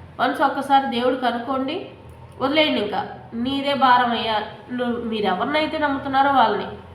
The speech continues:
ఉం? ఇంకంతా మీ పైనే వదిలేసాం. ఎట్లా చేస్తారో మాకు అనవసరం, మా పర్సన్ మా దగ్గర రావాలి అంతే. అట్లా అనుకొని వదిలేసేయండి, ఇంక అసలు పట్టించుకోవద్దండి.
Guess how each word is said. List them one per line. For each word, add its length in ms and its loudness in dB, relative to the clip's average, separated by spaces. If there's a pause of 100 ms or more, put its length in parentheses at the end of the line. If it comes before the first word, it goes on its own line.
(520)
ఉం? 360 -4
ఇంకంతా 460 0
మీ 280 -2
పైనే 180 0
వదిలేసాం. 560 -2 (920)
ఎట్లా 400 -2
చేస్తారో 380 0
మాకు 440 0
అనవసరం, 640 0 (560)
మా 280 4
పర్సన్ 240 0
మా 140 2
దగ్గర 240 -4
రావాలి 360 0
అంతే. 480 -6 (680)
అట్లా 280 2
అనుకొని 400 2
వదిలేసేయండి, 720 0
ఇంక 120 -2
అసలు 200 -2
పట్టించుకోవద్దండి. 840 -2